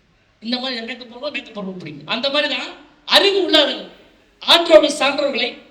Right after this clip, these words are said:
அவர்கள் தான் தேடுவார்கள். அப்படிப்பட்ட விஷயம் இப்ப என்ன சொல்லுவாங்கன்னா, "எல்லா விதிப்படிதான் நடக்கும்." அதான் மேட்டர் வேற. "எல்லா விதிப்படிதான் நடக்கும்" அப்படின்னு சொல்றாங்க வச்சுக்கோங்க. சரி, ரோட கிராஸ் பண்றல, போயிட்டே இரு, ஏன் ரெண்டு பக்கம் பாக்குற?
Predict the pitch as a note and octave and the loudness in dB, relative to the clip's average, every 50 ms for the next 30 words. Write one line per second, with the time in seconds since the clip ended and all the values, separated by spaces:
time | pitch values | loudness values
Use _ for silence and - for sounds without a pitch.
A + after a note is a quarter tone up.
0 | _ - F#3 A3 C4+ C#4 C#4 C#4+ D4 D4 C#4 - - B3+ C4+ C#4 C4+ - A3 A3 | _ -14 -12 -12 -12 -14 -16 -18 -18 -18 -16 -14 -14 -12 -12 -10 -6 -4 -4 -4
1 | G3 A3 A3+ - - - - _ _ _ _ - G3+ B3 - F4+ F#4 F#4+ F#4 F#4 | -4 -8 -16 -18 -20 -20 -20 _ _ _ _ -4 -4 -4 -2 -4 -2 0 2 4
2 | F#4 E4 D4+ D4+ - D#4+ D#4+ C#4+ C4 B3 - C#4 C#4 F4 D#4+ D4+ D4 C#4+ - - | 4 4 2 2 2 4 4 4 4 2 -2 -2 -2 -2 2 2 2 2 0 -2
3 | D4+ D4 C#4+ - - - - _ _ _ - F#3 F#3 F#3 F#3+ G#3+ C4 D#4 D#4+ C#4 | -6 -6 -8 -10 -14 -20 -20 _ _ _ -6 -6 -4 -4 -2 2 4 4 6 4
4 | - - B3+ - D#4+ E4 D#4 - C#4+ C#4+ C#4+ D4 D#4 D4+ C4+ C4+ - - - - | 4 2 -2 0 2 2 2 2 2 4 4 4 4 4 0 -2 -4 -10 -14 -18
5 | - - - - B3+ C4 A#3+ A3 A3 A3 A3 A3 G3+ F#3+ F#3 E3 - - - - | -20 -18 -12 -10 -10 -8 -8 -10 -10 -10 -10 -8 -6 -6 -6 -6 -8 -10 -16 -20
6 | - _ _ _ _ _ _ _ _ _ _ _ _ _ _ - D4+ D#4+ D#4+ F#4+ | -20 _ _ _ _ _ _ _ _ _ _ _ _ _ _ 4 6 6 8 8
7 | G4+ G4+ G4+ G4 F4+ F4+ F4+ F#4 F4 E4 E4+ E4+ E4+ D4 C#4+ D4 C#4+ - - C#4+ | 6 6 6 2 -2 -4 -2 -2 -2 4 6 6 6 6 4 -2 -4 -6 -8 -8
8 | C4 C4 B3+ C#4 C#4 C4+ - A#3 A#3+ A#3+ C4+ C4 C4 A#3 - - - G3+ G#3+ A3+ | -6 -6 -8 -8 -10 -8 -6 -4 -2 0 0 -2 -2 -4 -10 -10 -10 -6 -6 -6
9 | A3 A3 - - - _ _ _ _ _ _ _ _ _ _ _ - - C4 C#4+ | -6 -6 -10 -16 -20 _ _ _ _ _ _ _ _ _ _ _ -8 -2 0 0
10 | C#4 B3+ A#3 A#3+ - - - _ _ _ _ _ _ _ _ _ _ - B3 D#4+ | 0 0 -2 -6 -10 -16 -20 _ _ _ _ _ _ _ _ _ _ 2 4 4
11 | F4 D#4+ - D4 D4+ D4+ D4 C4 B3+ B3 A#3+ A#3+ C4+ C4+ C4 - C4 D4+ F4+ F4+ | 4 4 0 -2 -6 -6 -6 -8 -8 -8 -4 -2 -2 -2 0 4 4 4 4 4
12 | F#4 F4+ D#4 D4 D4 D4 - - - - - - _ _ _ _ _ - D#4 F4+ | 2 2 2 4 2 0 -2 -4 -10 -18 -20 -20 _ _ _ _ _ -10 -10 -8
13 | F4 - D4+ E4+ E4+ E4+ E4+ E4+ D#4 D#4 D4 D4 C#4+ D4 D4 - - - | -8 -8 -10 -8 -6 -6 -4 -2 0 0 0 2 2 0 0 -2 -4 -12